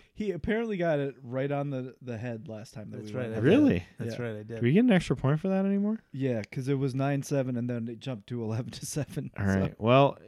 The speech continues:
Speaker 3: you're gonna close the gap here, Wally. This is
Speaker 1: Right.
Speaker 3: eighty-nine dollars.
Speaker 2: Wow.
Speaker 3: Wait, what did you say again?
Speaker 1: Thir-, uh, fifty? <laughs>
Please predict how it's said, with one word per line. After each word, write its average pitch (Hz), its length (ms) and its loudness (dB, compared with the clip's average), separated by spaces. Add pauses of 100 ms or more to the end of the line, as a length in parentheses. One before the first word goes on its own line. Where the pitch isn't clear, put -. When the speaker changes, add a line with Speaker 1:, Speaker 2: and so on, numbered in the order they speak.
(140)
Speaker 3:
you're 123 160 0
gonna 127 180 8
close 135 280 4
the 117 80 2
gap 120 320 8
here, 104 120 4
Wally. 98 320 6
This 113 320 4
is 101 480 6 (320)
Speaker 1:
Right. - 100 -20 (640)
Speaker 3:
eighty-nine 131 840 8
dollars. 98 960 6
Speaker 2:
Wow. 117 260 -6 (1500)
Speaker 3:
Wait, 120 120 4
what 120 160 10
did 160 100 4
you 190 60 10
say 220 300 10
again? 233 280 8 (380)
Speaker 1:
Thir-, 120 180 -6 (200)
uh, 131 100 0
fifty? 160 480 -2
<laughs> - 60 -20